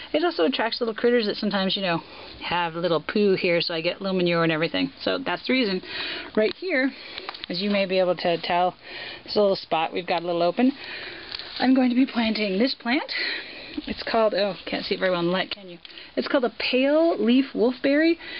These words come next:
It's actually a, related to the acai berry, if you've heard of that, except it's native to the Sonoran Desert in the Southwest. So I can get my little acai berries. Once this is planted and established, I do not have to water it, and in the desert, that's huge.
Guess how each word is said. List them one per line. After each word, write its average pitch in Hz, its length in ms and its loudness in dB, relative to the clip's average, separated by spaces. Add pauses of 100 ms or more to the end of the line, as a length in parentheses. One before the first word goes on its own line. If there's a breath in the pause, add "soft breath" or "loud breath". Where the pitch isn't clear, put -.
(140 loud breath)
It's 262 180 0
actually 240 600 0 (180)
a, 214 640 4
related 202 440 2 (140)
to 208 100 -4
the 180 160 0
acai 165 480 0
berry, 330 260 2
if 381 180 2
you've - 120 -6
heard 262 140 2
of 277 60 4
that, 403 240 2 (500 loud breath)
except 233 420 -2
it's 233 200 -2
native 233 380 4 (260)
to 226 480 4
the 202 80 2
Sonoran 208 500 4
Desert 180 360 0
in 185 120 0
the 175 60 0
Southwest. - 680 -2
So 180 280 0 (480 loud breath)
I 185 60 -2
can 190 120 -2
get 196 120 -4
my 196 120 -6
little 190 200 0
acai - 240 0
berries. 175 340 0
Once 208 200 -2
this 254 100 0
is - 160 -8
planted 233 380 2
and 190 180 -4
established, 220 600 0 (360)
I 262 100 0
do 185 140 -2
not 156 160 -2
have - 220 -4
to 247 80 -2
water 240 280 4
it, - 220 -4
and 202 100 -2
in 196 100 2
the 196 80 2
desert, 190 320 -2 (160)
that's - 260 -6
huge. 185 360 -2